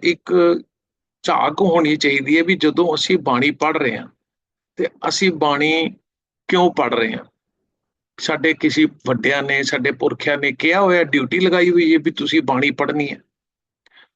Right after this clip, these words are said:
ਹੁਣ ਸਾਡੇ ਪੁਰਖਿਆਂ ਦੀ ਮਨਸ਼ਾ ਵੀ ਸਮਝਣੀ ਪਏਗੀ, ਉਹਨਾਂ ਨੇ ਸਾਡੀ ਡਿਊਟੀ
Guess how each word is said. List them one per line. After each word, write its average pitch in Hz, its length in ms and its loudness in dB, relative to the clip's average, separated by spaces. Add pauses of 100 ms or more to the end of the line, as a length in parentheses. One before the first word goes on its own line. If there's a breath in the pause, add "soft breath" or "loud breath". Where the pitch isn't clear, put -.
(120)
ਹੁਣ 202 300 2 (460)
ਸਾਡੇ 156 300 -2
ਪੁਰਖਿਆਂ 180 440 0
ਦੀ 202 140 2
ਮਨਸ਼ਾ 156 520 2 (160)
ਵੀ 220 180 2
ਸਮਝਣੀ 190 500 4
ਪਏਗੀ, 160 280 2
ਉਹਨਾਂ 165 200 4
ਨੇ 165 100 0
ਸਾਡੀ 156 300 0
ਡਿਊਟੀ 151 560 0